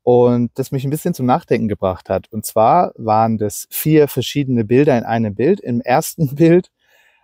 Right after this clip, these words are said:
ähm, war da ein Esel und es saß ein Mann auf dem Esel und hinten dran eine Frau. Und nebendran standen zwei Leute,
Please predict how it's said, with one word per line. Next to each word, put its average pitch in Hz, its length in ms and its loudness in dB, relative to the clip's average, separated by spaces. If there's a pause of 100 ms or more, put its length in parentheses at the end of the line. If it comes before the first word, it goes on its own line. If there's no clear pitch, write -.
(180)
ähm, 117 600 2 (400)
war 117 320 0
da 113 380 2
ein 110 500 -4
Esel 220 560 4 (400)
und 135 300 -2
es - 180 -10
saß 110 640 -2 (160)
ein 101 260 -12
Mann 190 240 2
auf - 160 -2
dem 151 160 -2
Esel 139 360 0
und 120 100 -4
hinten 123 320 -4
dran 98 220 -6
eine 104 100 -4
Frau. 101 460 0
Und 107 460 -8
nebendran 131 680 -8 (420)
standen 127 380 -2
zwei 101 420 0
Leute, 160 480 0